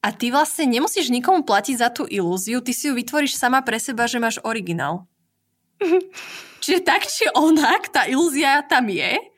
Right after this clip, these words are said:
Speaker 1: jedine tu si ušetrila a vytvoríš si ju sama, nie je to jedno?
Speaker 2: No len ja si troška myslím, že, že ťa môže zožierať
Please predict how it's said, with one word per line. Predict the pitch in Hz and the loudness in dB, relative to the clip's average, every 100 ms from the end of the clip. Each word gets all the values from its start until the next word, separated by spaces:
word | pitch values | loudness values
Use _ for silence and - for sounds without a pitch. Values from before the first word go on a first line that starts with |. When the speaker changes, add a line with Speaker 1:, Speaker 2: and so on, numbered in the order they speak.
| _ - | _ -12
Speaker 1:
jedine | - 277 269 302 | -2 0 2 0
tu | 392 311 | 0 -2
si | - | 0
ušetrila | 349 - 262 254 233 226 233 277 440 - _ _ | -2 -2 -2 -2 -4 0 2 2 0 -6 _ _
a | 233 | -4
vytvoríš | 240 254 269 285 | -2 -4 -4 -4
si | - | -6
ju | 277 | -6
sama, | - 339 262 | -2 0 2
nie | 208 214 | 0 -2
je | 262 | -4
to | |
jedno? | 208 185 190 - 311 - _ _ _ _ _ _ _ _ _ - - - | -4 -4 -6 -2 -2 -4 _ _ _ _ _ _ _ _ _ -20 -20 -8
Speaker 2:
No | 240 240 247 | 0 2 4
len | 254 247 247 | 4 2 2
ja | 233 220 247 277 | 2 4 4 2
si | 285 - | 0 -4
troška | 277 240 240 269 | -4 -2 -2 -2
myslím, | 226 202 233 | -4 -4 -4
že, | 220 214 208 208 202 - _ _ _ _ | 0 2 4 4 0 -4 _ _ _ _
že | - 214 | -10 -8
ťa | 208 | -4
môže | 220 214 202 220 | -2 0 -2 -2
zožierať | 208 196 196 208 196 185 - | -2 -2 -2 0 0 -2 -6